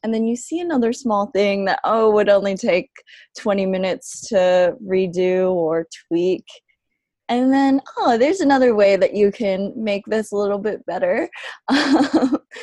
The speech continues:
So, yeah, like, there's always room to go back and tweak in the future, because there's the common,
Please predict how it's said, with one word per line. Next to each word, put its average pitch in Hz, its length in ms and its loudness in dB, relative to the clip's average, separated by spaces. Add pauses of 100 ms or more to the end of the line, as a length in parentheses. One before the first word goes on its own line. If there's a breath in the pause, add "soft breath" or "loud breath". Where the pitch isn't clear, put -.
(360 loud breath)
So, 233 640 -6 (380 loud breath)
yeah, 247 500 0
like, 190 300 -2 (1400)
there's 233 320 2 (120)
always 233 380 2
room 202 460 0
to 254 100 -4
go 214 140 2
back 196 440 -4
and 180 360 -4 (160)
tweak 190 260 -2
in 180 80 -4
the 175 80 -10 (100)
future, 165 500 -6
because 190 680 -2 (540 loud breath)
there's 202 340 4
the 202 100 0
common, 202 640 -4